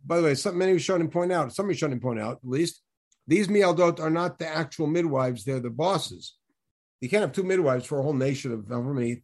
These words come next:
hundreds of thousands of people we got. Now, Tomar mialdot el, um, el Paro. So here's the answer. Ki lo chanashim mitzriot ivriot. These Hebrews are not like Egyptian women.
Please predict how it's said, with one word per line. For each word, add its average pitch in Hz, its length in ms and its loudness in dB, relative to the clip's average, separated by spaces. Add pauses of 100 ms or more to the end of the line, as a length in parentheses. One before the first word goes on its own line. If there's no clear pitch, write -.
hundreds 127 360 -4
of 101 60 -12
thousands 107 320 -6
of 104 40 -14
people 139 280 -8
we 92 100 -12
got. 80 100 -16 (1500)
Now, 143 140 2
Tomar 175 300 4
mialdot 196 440 6
el, 175 160 2 (100)
um, 147 140 -2 (100)
el 147 220 2
Paro. 127 400 2
So 135 140 -2
here's 180 180 4
the 135 300 0
answer. 147 420 -4 (340)
Ki 123 80 0
lo 247 220 8
chanashim 202 380 2
mitzriot 220 420 0
ivriot. 180 580 0 (600)
These 151 200 0
Hebrews 233 380 4
are 165 60 2
not 208 160 2
like 180 180 0
Egyptian 156 460 -2
women. 107 280 -2